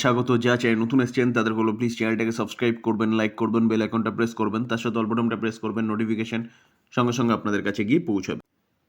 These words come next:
এসজিভিএন, এসজিভিএন এই কোম্পানিটা কাজ কি করে? এই কোম্পানিটা মূলত হাইড্রো এনার্জি নিয়ে কাজ করে প্রথম থেকেই, এবং তার সাথে কোম্পানিটা কিন্তু এখন সোলার এবং উইন্ড এনার্জি নিয়েও কাজ করছে।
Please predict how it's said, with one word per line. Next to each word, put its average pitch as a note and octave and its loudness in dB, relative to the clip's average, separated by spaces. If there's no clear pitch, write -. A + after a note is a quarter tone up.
এসজিভিএন, D3+ 4
এসজিভিএন C4+ 8
এই A#3+ 6
কোম্পানিটা D#3+ 2
কাজ C#3+ 0
কি G3 0
করে? F3+ 4
এই D#3 6
কোম্পানিটা D#3+ 0
মূলত E3+ 4
হাইড্রো D3 4
এনার্জি A2+ 2
নিয়ে A2 0
কাজ G2+ 0
করে G3 -2
প্রথম E3 4
থেকেই, A2+ -2
এবং G#3+ 2
তার D#3+ 0
সাথে F#3+ -2
কোম্পানিটা D#3 -2
কিন্তু D3 -4
এখন C#3 -6
সোলার C3+ 0
এবং B2+ -2
উইন্ড B2 -4
এনার্জি A2+ -2
নিয়েও A2 -2
কাজ F#2+ -4
করছে। A2+ -6